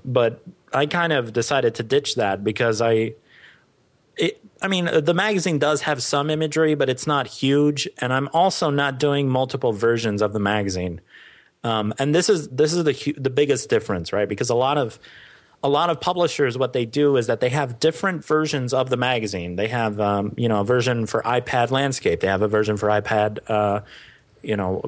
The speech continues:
portrait. They have another version for iPhone and the different versions of iPhone,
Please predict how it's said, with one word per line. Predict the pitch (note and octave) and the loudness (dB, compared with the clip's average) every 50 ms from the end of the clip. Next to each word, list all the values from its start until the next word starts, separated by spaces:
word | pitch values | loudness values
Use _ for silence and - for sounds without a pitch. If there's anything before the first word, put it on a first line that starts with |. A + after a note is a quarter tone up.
| A2 - | -6 -2
portrait. | - E3 D#3+ D3 - - - F2 F2 - | 0 2 2 2 0 0 0 0 -2 -2
They | - G#2+ A2 | -2 -2 0
have | B2 A#2+ A2 A2 | 0 0 0 0
another | G#2+ G#2+ A2+ A#2 A#2+ A#2+ | 0 -2 0 0 0 0
version | A2+ A#2+ A#2+ A2+ B2+ A#2+ A2 G#2+ | 2 2 0 2 0 -2 -2 0
for | - A#2 A2 G#2+ | 0 2 2 2
iPhone | - A#2 B2+ C3 C3 - - A2+ F#2+ E2+ E2+ D#2+ D#2+ E2 - _ - | 2 0 0 0 -2 -4 -4 -4 -2 -2 -2 -4 -6 -8 -12 _ -6
and | - G2+ G2+ G2 G2 G2 G2+ | -4 -2 -2 0 0 0 -2
the | G#2 | -2
different | G2+ - B2+ - - C3 A#2+ A2 - - - C3 A#2+ B2 - _ _ | -2 -2 -4 -2 -2 -4 -4 -6 -8 -10 -10 -8 -8 -10 -12 _ _
versions | - B2 C#3 E3 G3 F#3+ E3 D#3 - G2 | -2 2 2 4 4 2 2 0 0 0
of | G2 F#2+ | 0 0
iPhone, | G2 F#2+ F2+ E2+ - F#2+ F2 E2+ E2 E2 | 0 0 0 -2 -2 -4 -4 -4 -6 -10